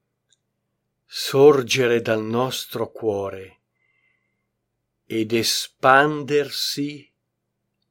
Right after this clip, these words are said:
creando uno spazio condiviso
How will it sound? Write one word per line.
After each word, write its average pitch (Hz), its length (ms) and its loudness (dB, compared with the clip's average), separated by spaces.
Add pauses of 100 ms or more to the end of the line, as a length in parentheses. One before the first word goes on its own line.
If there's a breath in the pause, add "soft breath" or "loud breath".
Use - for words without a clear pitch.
(960)
creando 117 1300 -2 (840)
uno 113 400 -4
spazio - 1160 0
condiviso 107 1200 -8